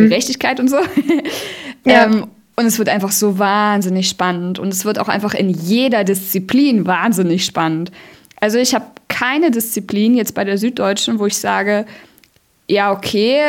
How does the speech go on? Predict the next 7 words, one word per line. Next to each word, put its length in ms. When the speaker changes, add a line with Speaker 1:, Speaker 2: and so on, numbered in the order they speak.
Speaker 2:
ähm, 560
das, 500
das 220
ist 200
es 120
jetzt. 500
Also 460